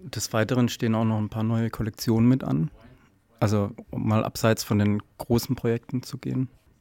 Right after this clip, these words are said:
Da ist auf jeden Fall was in der Hinterhand oder auch geplant, also im Bereich Schmuck und Keramik und Glas,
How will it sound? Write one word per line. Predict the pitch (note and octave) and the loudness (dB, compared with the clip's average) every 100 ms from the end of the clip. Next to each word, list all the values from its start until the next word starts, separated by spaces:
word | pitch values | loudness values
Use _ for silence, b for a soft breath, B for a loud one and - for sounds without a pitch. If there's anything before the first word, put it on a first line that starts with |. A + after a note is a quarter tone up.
| B B B B B | B B B B B
Da | G#2+ A2 | 2 2
ist | B2 | 2
auf | B2 | 2
jeden | B2 A2+ | 4 4
Fall | A#2 A2 | 4 2
was | A2 - | 2 0
in | G#2 | 0
der | G#2+ | 0
Hinterhand | G#2 G#2 G2+ G2+ | 0 0 -2 -4
oder | - G#2+ - | -4 -4 -4
auch | - | -4
geplant, | - - G2+ G#2 G2 | -8 -2 0 0 0
also | G#2+ G#2 | -4 -2
im | G2 | -2
Bereich | G2+ G2 G2 | 0 -2 -4
Schmuck | - - A2 - | -6 -4 -4 -4
und | - A#2 A2+ | -2 -2 -2
Keramik | - A#2 A#2 B2 C#3+ - - - | -4 0 2 0 -2 -10 -20 -8
und | - A#2 | 0 0
Glas, | - A2+ A2 D3 - | 0 2 2 2 -4